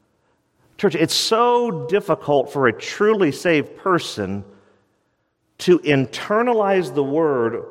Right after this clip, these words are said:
from an auditory standpoint, from a visual standpoint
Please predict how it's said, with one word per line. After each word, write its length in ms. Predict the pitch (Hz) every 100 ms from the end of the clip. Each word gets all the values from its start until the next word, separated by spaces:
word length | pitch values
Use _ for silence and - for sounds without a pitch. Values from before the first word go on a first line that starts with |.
| -
from 120 | 160
an 100 | 139
auditory 640 | - 143 208 233 - 202 175
standpoint, 880 | - 160 123 110 - 104 107 139 - - _ _ _ _ _ _ _ _ _ _ _
from 100 | -
a 80 | 143
visual 520 | 120 135 226 170 151
standpoint 880 | 123 - 120 104 - 104 98 117 120